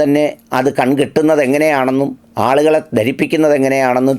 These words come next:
തെറ്റിദ്ധരിപ്പിക്കുന്നത് എങ്ങനെയാണെന്നും പറഞ്ഞു കഴിഞ്ഞാൽ പിന്നെ അതിന് ആയുസ്സുണ്ടാവില്ല, സ്വാഭാവികം. അത് കഴിഞ്ഞാണ് അദ്ദേഹം മാജിക് അക്കാഡമിയിലേക്ക് കടക്കുന്നത്.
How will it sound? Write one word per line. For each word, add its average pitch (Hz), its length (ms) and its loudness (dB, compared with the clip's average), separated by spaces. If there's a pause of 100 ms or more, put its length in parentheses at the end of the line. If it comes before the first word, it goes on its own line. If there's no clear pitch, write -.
തെറ്റിദ്ധരിപ്പിക്കുന്നത് 139 840 0
എങ്ങനെയാണെന്നും 131 560 0
പറഞ്ഞു 123 240 2
കഴിഞ്ഞാൽ 113 320 0 (560)
പിന്നെ 113 220 2
അതിന് 117 220 0 (400)
ആയുസ്സുണ്ടാവില്ല, 95 680 0 (340)
സ്വാഭാവികം. 107 580 0 (760)
അത് 143 220 0
കഴിഞ്ഞാണ് 175 420 2
അദ്ദേഹം 135 280 0 (100)
മാജിക് 143 400 0
അക്കാഡമിയിലേക്ക് 120 760 0
കടക്കുന്നത്. 101 460 -4